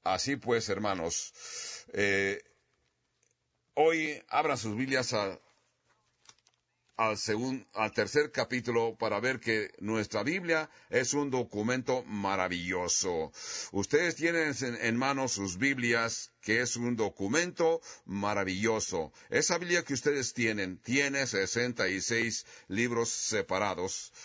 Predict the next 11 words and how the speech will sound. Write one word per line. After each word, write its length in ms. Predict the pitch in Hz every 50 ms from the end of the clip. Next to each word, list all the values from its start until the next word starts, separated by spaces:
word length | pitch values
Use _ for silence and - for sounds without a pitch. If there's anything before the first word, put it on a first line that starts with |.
| - - - - - - -
escritos 840 | - 104 104 98 - - 151 165 180 - - 165 151 113 113 -
por 340 | - - 117 117 117 110 - _
casi 340 | - - 139 151 147 151 139
cuarenta 520 | 107 - 113 113 127 131 131 113 - 113 104
autores 760 | - - 101 90 92 - 143 139 139 139 135 127 - - - - - - - - - _ _
en 280 | - 107 110 107 113 147
un 160 | 180 185 180
periodo 560 | - - 147 139 143 143 143 143 139 139 135
de 220 | 123 127 117 110 104
mil 420 | 107 117 135 165 190 196 196 196
seiscientos 1080 | - - 139 120 117 110 - 139 143 151 151 143 - 147 135 139 123 - - - 95